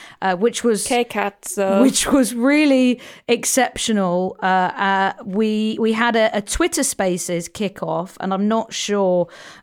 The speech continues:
Speaker 1: uh, if, how many people have seen this, 'cause it definitely d-, depends on how much Elon Musk wants to pump your algorithm. But, um, we had a Twitter Space kicking off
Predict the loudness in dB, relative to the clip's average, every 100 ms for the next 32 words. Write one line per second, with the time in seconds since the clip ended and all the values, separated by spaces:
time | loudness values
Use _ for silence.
0 | -2 -2 0 -2 -2 -6 -6 0 2 2
1 | 0 -2 -2 -2 -2 -2 -4 -6 -8 -10
2 | -10 -6 -6 -4 -8 -10 -10 -12 -10 -10
3 | -4 -4 -4 -4 -4 -4 -6 -8 -6 -4
4 | -2 -4 -6 _ -6 -4 -4 -6 -6 -6
5 | -12 -6 -6 -4 -8 -4 -4 -2 -6 -8
6 | -8 -8 -8 -12 -20 -20 -20 _ 0 0
7 | -4 0 2 2 0 -2 -4 -2 2 2
8 | 2 2 0 -2 0 0 0 -2 0 0
9 | 0 -2 -10 -4 -4 -2 0 0 0 -4